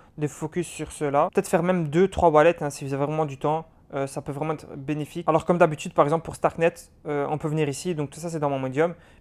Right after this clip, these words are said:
Mais je reviens ici juste pour montrer en fait qu'on peut voir un peu tous les projets qui sont, euh, donc, euh, directement sur Starknet. Moi je vais vous montrer par exemple mes favoris. Ben, c'est Avenue. Simplement, c'est un agrégateur de dex, euh, sur Starknet. Et on a aussi, euh, Ecobo Protocol.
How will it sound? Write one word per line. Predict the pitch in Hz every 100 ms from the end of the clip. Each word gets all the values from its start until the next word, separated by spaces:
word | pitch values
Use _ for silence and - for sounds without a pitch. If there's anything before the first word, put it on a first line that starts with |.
| 165
Mais |
je | 143
reviens | 151 151
ici | 147 202 202
juste | 180
pour | 185
montrer | 160 202
en |
fait | 185 -
qu'on | -
peut | 156
voir | 151 175 175
un |
peu | 151
tous | 185 214
les | 202
projets | - 147 151
qui | 175
sont, | - 170
euh, | 156 143 135
donc, | 143 -
euh, | 147
directement | 165 165 165 165
sur | -
Starknet. | - 147 - 165
Moi | 165 170
je |
vais | 160
vous |
montrer | 160 160 175
par | 151
exemple | 160
mes | 151
favoris. | 170 143 139 175
Ben, | 147
c'est | 139 160
Avenue. | 151 143 151 196 - _ - -
Simplement, | 185 170 160 175 185
c'est | -
un | 160 147 143
agrégateur | 151 151 147 147 147
de | 147
dex, | 156 165 - - -
euh, | 143 135
sur | 135 147
Starknet. | - 147 - 151 190 - _ -
Et | 170
on | 160
a |
aussi, | 151 147 - 185 190 - 151
euh, | 143 -
Ecobo | 170 165 175
Protocol. | 170 156 139 160 185